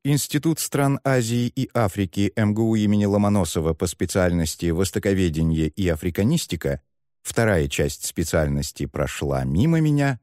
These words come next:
я довольно быстро оказался в отделе изучения Израиля Института востоковедения ран, так как при обучении специализировался именно на этой стране. В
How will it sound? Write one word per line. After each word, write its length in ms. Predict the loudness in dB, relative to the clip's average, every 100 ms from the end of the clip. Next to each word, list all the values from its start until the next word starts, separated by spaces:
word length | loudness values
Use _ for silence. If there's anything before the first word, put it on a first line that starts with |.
| _ _ _ _
я 180 | 0 2
довольно 420 | 2 2 2 2
быстро 440 | 2 0 0 0 0
оказался 560 | 0 0 0 0 0
в 60 | 0
отделе 540 | 0 0 0 2 0 0
изучения 800 | -2 0 -2 0 2 4 2 2
Израиля 720 | 0 -2 0 2 2 2 0
Института 640 | 0 -2 -2 -4 -2 0 2
востоковедения 1000 | 0 0 -2 0 2 0 2 2 2 0
ран, 440 | 0 -2 -4 -10 _ _ _ -2
так 200 | -2 0
как 220 | -4 -2
при 140 | 0
обучении 580 | 0 0 0 2 2 0
специализировался 1120 | -4 -8 -4 -2 -2 0 0 2 0 0 0
именно 640 | -2 0 0 2 2 2 2
на 240 | 0 0 0
этой 280 | -2 -2 -6
стране. 520 | -4 -2 -2 -6 -12 _ _ _ _ _ _ _
В 180 | -4 -4